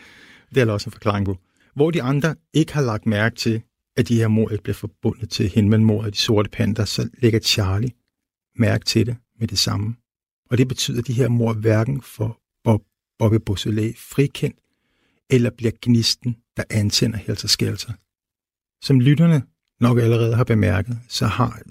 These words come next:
Charlie stor tiltro til sine egne evner. Det vil være en mild måde at sige det på. Hans forestillinger om at blive større end Beatles, de taler ligesom for sig selv.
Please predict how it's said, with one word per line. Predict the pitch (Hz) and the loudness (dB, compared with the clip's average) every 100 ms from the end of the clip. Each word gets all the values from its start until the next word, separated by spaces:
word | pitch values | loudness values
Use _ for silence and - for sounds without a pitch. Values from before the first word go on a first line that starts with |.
| - | -6
Charlie | - 101 101 120 - | -2 0 0 -2 -6
stor | - - 131 - - _ | -10 -2 -2 -2 -16 _
tiltro | - 107 98 - 110 - _ _ | -2 0 0 -2 -6 -8 _ _
til | 110 | 0
sine | - 104 | 2 2
egne | 92 95 104 | 2 2 2
evner. | 92 92 95 _ _ _ - | 2 0 -4 _ _ _ 0
Det | 113 107 | 2 2
vil | 110 104 113 _ _ 120 | -4 -6 -10 _ _ -4
være | 117 113 110 - _ _ _ _ _ _ - | 0 0 -4 -10 _ _ _ _ _ _ -2
en | 131 113 | 0 2
mild | 113 120 - | 0 0 2
måde | 107 107 | 2 4
at | |
sige | 104 107 | 2 -2
det | 101 | -2
på. | - 110 - _ _ _ _ _ _ _ _ _ _ _ _ _ | -2 -4 -4 _ _ _ _ _ _ _ _ _ _ _ _ _
Hans | 131 - - _ | -2 -2 -6 _
forestillinger | - 104 127 - 123 110 104 | -10 -2 -2 2 2 2 0
om | 101 110 | -2 -4
at | 107 | -4
blive | 104 | -4
større | - 101 101 | 0 0 2
end | 101 | -2
Beatles, | 113 104 113 107 | -2 -4 -6 -10
de | - | -10
taler | 107 - 110 110 | -4 -2 -2 -2
ligesom | 104 95 104 | -4 -4 -6
for | - 104 | -8 -6
sig | 98 | -2
selv. | - - | 0 0